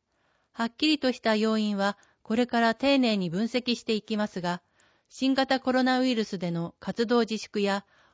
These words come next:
おうち時間の増加による影響が大きいと思います。ただ、コロナ禍ではありましたが、岩見沢健康広場の認知度、利用率は増加傾向にあり、今後も増加の見込みがあるように見受けられます。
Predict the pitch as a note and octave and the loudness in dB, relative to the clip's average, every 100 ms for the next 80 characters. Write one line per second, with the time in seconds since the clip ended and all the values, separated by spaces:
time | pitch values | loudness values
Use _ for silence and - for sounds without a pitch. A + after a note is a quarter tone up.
0 | - G#3+ B3+ C#4 B3+ C4+ B3 A3 F#3 G3 | -4 0 2 0 -2 0 0 0 0 0
1 | A#3 A#3 A3 G#3 G3 F#3 F#3 - A3 A3+ | 0 0 0 0 -2 -4 -6 -4 -4 0
2 | B3 A3 G#3 A#3+ A#3+ C#4+ A#3+ F#3 F3 E3+ | 0 2 2 2 0 -2 -2 -2 -2 -2
3 | E3 - - _ _ _ _ _ _ _ | -4 -8 -20 _ _ _ _ _ _ _
4 | - B3 A#3 A3 - _ _ - A#3+ C4 | -6 -2 0 0 -2 _ _ -6 2 4
5 | D4+ D4+ B3 A3 G3 F#3+ G#3+ A#3+ - F#3+ | 4 4 2 4 2 2 0 -2 -2 -2
6 | F3+ F#3 _ _ _ - A#3 C#4 C4 A3+ | -2 -4 _ _ _ -2 2 2 4 2
7 | G#3+ A#3 A#3+ B3 A3+ A#3 A3+ F#3 F3 E3+ | 2 0 0 2 2 2 0 -2 -4 -2
8 | F#3 A3 - G#3+ F3+ F3 _ _ _ G3+ | 0 -2 -2 -4 -2 -4 _ _ _ -2
9 | A3 C4+ B3+ A3 - F3+ F3+ - _ - | 0 2 0 -2 -4 -4 -4 -8 _ 0
10 | A#3 B3+ C4+ D4+ D4 A#3+ G3+ F3+ F3 E3+ | 0 2 0 0 -2 0 -2 -2 -4 -6
11 | E3 - _ _ _ - A#3+ B3+ B3 A#3 | -10 -12 _ _ _ -8 -2 0 2 2
12 | A3+ A3 G3 A#3+ B3+ B3 A3+ G#3+ C4 C4 | 0 0 0 0 2 2 2 2 2 4
13 | B3 A#3+ A3 F#3+ F3+ E3 F3 F3 G3+ G#3+ | 4 4 2 0 0 -2 -4 -2 -2 0
14 | A#3 G3+ F#3+ F#3 - | 0 0 -2 -6 -8